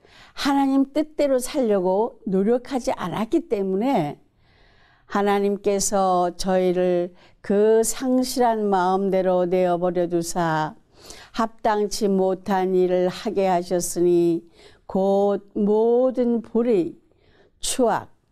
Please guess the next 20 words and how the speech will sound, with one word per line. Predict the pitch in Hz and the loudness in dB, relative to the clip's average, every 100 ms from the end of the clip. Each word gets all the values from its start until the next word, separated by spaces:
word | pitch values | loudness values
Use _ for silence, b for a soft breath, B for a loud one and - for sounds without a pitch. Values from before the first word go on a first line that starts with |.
| _ _ | _ _
즉 | - 185 180 196 285 370 b b | -8 -2 0 2 0 -2 b b
로마서 | - 185 185 180 185 | -4 0 0 -2 0
일 | 170 185 | 0 -2
장 | 185 180 | 0 2
이십칠 | 185 185 226 208 - 285 | 2 0 -4 -6 -4 -2
절에 | - 233 180 127 - b b - - | 0 0 0 -4 -8 b b -20 -6
동성애 | 190 196 185 214 240 269 | 0 0 0 0 0 0
같은 | 233 180 - 220 240 269 - | -2 -4 -2 0 0 -2 -6
죄와 | - 180 175 170 175 196 240 277 - | -4 0 0 0 0 0 -2 -4 -10
탐욕, | - 214 202 190 214 262 349 b b b | -6 -2 0 2 2 0 -2 b b b
악의가 | - 180 185 175 180 180 | -6 -4 -2 0 0 -2
가득한 | - 151 180 254 330 - 285 269 | -8 -6 -2 0 -2 -4 -4 -2
자요, | 151 123 85 - _ _ _ b b b b | -2 -2 -6 -12 _ _ _ b b b b
시기, | - - 220 196 190 190 208 254 - | -8 -4 -2 0 2 2 2 0 -2
살인, | - - 247 190 147 - _ b b _ | -6 -4 -2 0 -4 -8 _ b b _
분쟁, | - 196 208 214 196 165 - - _ | 0 2 4 2 2 -2 -6 -18 _
사기, | - - - 220 247 190 127 - b b b b | -10 -8 -4 -2 0 -2 -2 -12 b b b b
악독이 | - 180 180 - 226 247 277 | -6 -6 -4 -4 -2 0 -2
가득한 | 277 - 185 214 240 - 240 220 | -2 -4 0 0 -2 -4 -4 -2
자요, | 196 131 - | 0 -2 -6